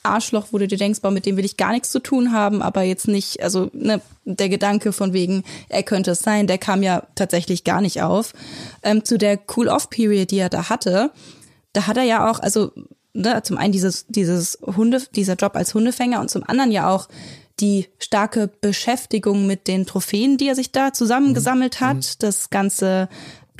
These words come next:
Speaker 1: Autoerotische, ähm, vielleicht ganz kurz für euch zur Erklärung. Autoerotik bedeutet, dass jemand sexuelle Erregung durch
Speaker 2: Von
Speaker 1: Handlungen
Speaker 2: Autos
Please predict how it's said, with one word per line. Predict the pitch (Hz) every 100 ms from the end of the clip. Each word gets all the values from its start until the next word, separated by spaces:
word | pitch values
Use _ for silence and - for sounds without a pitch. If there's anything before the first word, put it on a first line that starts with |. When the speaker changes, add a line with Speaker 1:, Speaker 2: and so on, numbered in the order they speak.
| -
Speaker 1:
Autoerotische, | 214 233 254 247 240 240 254 247 226 240 240 262 -
ähm, | 202 196 -
vielleicht | - 175 -
ganz | 190 190
kurz | - 202 -
für | -
euch | 196 -
zur | -
Erklärung. | - 226 220 208 202 - - - -
Autoerotik | - 208 - 196 233 233 220
bedeutet, | 196 196 208 185
dass | 196 -
jemand | 190 185
sexuelle | - 202 - 196 196 -
Erregung | 190 208 214 208 208
durch | 190 185
Speaker 2:
Von | -
Speaker 1:
Handlungen | 208 214 196 190
Speaker 2:
Autos | 202 175 117 -